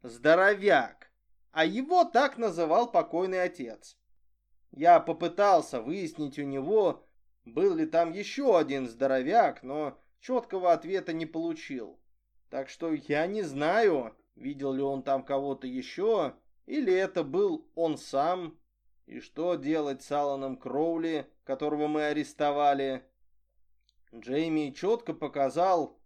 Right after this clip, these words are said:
что Алан обнял жертву и ушёл, ответил Уилсон. "Шеф, практически всё указывало на Алана Кроули",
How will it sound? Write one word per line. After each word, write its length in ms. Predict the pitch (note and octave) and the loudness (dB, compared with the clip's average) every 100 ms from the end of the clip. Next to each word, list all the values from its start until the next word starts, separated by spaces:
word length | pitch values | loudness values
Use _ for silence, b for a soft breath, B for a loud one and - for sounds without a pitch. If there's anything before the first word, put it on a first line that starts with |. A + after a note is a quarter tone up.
| _ | _
что 460 | - - D#3 C3+ - | -12 -2 0 0 2
Алан 440 | G3+ C4 A3+ D#3 | 2 4 2 0
обнял 420 | C#3 C3 E3 C#3+ | -4 -4 -2 -2
жертву 460 | A#2+ E3 B3 F3 E3 | -2 -2 -4 -4 -6
и 40 | |
ушёл, 640 | C3+ B2 - C#3 F#3+ G3 _ | -4 -8 -8 -6 -4 -6 _
ответил 560 | - - C3+ C3+ C#3+ C3+ | -20 -18 -12 -12 -8 -8
Уилсон. 560 | C3+ B2+ - A2 G2 _ _ _ _ _ _ _ | -6 -8 -12 -18 -20 _ _ _ _ _ _ _
"Шеф, 440 | - D3+ D#3+ C3+ A2 _ _ _ _ _ | -8 0 2 2 -2 _ _ _ _ _
практически 760 | C#3+ D#3 A#3 C4 B3+ A3 B3 | -2 -2 -2 -2 -2 -4 -4
всё 340 | G#3+ - B3+ B3+ | -6 4 8 10
указывало 680 | F#3+ G#3 A3 F#3+ G3 G3 F#3+ | 8 6 6 6 2 2 2
на 160 | F#3 | 0
Алана 460 | E3+ F3+ F#3+ F#3+ F#3+ | 2 4 4 2 -4
Кроули", 600 | G3+ G3+ D#3+ B2+ A2+ | 0 2 2 0 -6